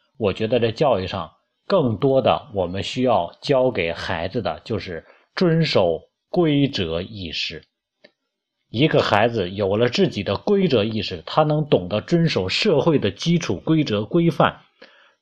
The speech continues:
那么他的创新才会更有建设性，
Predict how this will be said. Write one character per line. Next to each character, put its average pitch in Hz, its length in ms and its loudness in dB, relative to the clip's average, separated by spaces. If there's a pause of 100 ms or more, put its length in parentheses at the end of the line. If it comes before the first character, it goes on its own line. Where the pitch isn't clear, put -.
(120)
那 107 160 -2
么 85 160 -4
他 123 200 2
的 107 120 0
创 123 400 0
新 123 260 -4
才 98 240 -6
会 95 220 -4 (120)
更 120 320 0
有 85 400 -4 (200)
建 123 240 2
设 98 160 -6
性， 82 200 -14